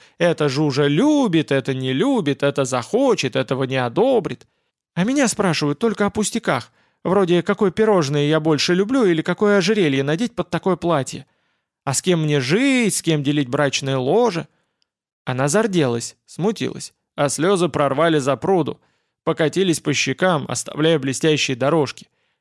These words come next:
Александр стиснул челюсти. Гнев и ярость заполнили грудь и сдавили горло. Она права,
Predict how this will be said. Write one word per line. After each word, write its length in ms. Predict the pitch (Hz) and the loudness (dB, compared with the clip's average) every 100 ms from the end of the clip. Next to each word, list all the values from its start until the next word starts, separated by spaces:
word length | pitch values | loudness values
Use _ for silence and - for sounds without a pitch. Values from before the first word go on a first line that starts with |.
| _ | _
Александр 460 | 131 139 233 233 185 | -4 0 2 2 0
стиснул 440 | - 202 185 165 | -2 -2 -2 -2
челюсти. 540 | 139 180 135 123 - - _ _ _ _ | 0 0 0 -4 -14 -20 _ _ _ _
Гнев 400 | - 135 214 240 | -8 -2 0 2
и 80 | 180 | 2
ярость 400 | 156 180 180 156 | 4 4 2 0
заполнили 560 | 117 135 156 165 147 135 | 0 -2 0 0 0 0
грудь 320 | 131 170 170 | 0 0 0
и 60 | 143 | -2
сдавили 420 | 120 127 139 135 | 0 0 0 0
горло. 420 | 120 151 123 - _ _ _ _ _ | 0 -2 -2 -10 _ _ _ _ _
Она 300 | 139 151 190 | -2 0 0
права, 600 | 165 151 143 170 123 113 | 0 -2 0 0 -2 -6